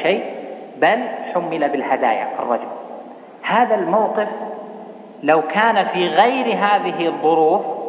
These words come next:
لعزل، لكن لما كان في هذه الظروف قال الإمام المصلح: "هذا ما يناسب، الآن قبل بحقن الدماء وقبل أن لا تحصل مقتل أروح أقابله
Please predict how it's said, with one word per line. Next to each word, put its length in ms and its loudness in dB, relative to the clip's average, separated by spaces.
لعزل، 440 0
لكن 260 2
لما 260 4
كان 280 0
في 80 -2
هذه 180 2
الظروف 440 4
قال 160 6
الإمام 400 0
المصلح: 520 -2
"هذا 120 -2
ما 140 4
يناسب، 400 0
الآن 300 0
قبل 380 2
بحقن 380 0
الدماء 400 0
وقبل 400 4
أن 180 4
لا 100 6
تحصل 340 -2
مقتل 280 2
أروح 260 2
أقابله 480 0